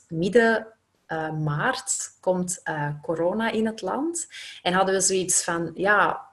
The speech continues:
wa-, wat gaan we nu doen? Want ja, ik mocht vanuit de overheid, eh, mocht ik niet werken. Ik heb drie maanden niet mogen werken.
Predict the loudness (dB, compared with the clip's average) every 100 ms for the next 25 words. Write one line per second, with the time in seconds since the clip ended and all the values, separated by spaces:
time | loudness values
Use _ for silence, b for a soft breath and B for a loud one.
0 | _ -14 -2 0 0 -2 2 2 2 -2
1 | 2 2 2 0 0 2 4 4 2 0
2 | -2 -4 -2 -2 -4 -8 -10 -6 4 4
3 | 4 0 -2 -6 _ _ _ -20 -6 0
4 | 4 4 4 0 2 4 4 4 4 2
5 | -8 -14 _ -2 0 0 0 -2 -2 0
6 | 0 0 -2 -2 -4 -6 -10 _ _ _
7 | _ _ -10 -4 0 0 2 2 2 2
8 | 2 2 2 0 -2 -2 -4 -6 -8 -10